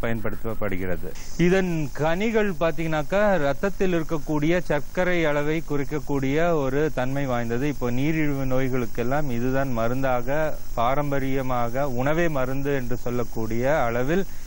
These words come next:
இந்த கனியை உட்கொண்டால் அந்த, அ, சர்க்கரை அளவு சீரா-, சீராகும். அதே மாதிரி, அ, சர்க்கரை அளவு அதிகமானால் அது நம்ம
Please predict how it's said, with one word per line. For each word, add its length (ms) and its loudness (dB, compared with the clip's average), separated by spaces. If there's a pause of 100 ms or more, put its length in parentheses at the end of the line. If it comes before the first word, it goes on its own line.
(160)
இந்த 640 0 (260)
கனியை 380 0
உட்கொண்டால் 760 0 (340)
அந்த, 640 -2 (100)
அ, 840 0 (540)
சர்க்கரை 640 0
அளவு 500 0
சீரா-, 400 0 (200)
சீராகும். 440 0 (480)
அதே 280 2
மாதிரி, 520 0 (460)
அ, 360 2
சர்க்கரை 400 0
அளவு 280 0
அதிகமானால் 840 0
அது 320 0
நம்ம 240 0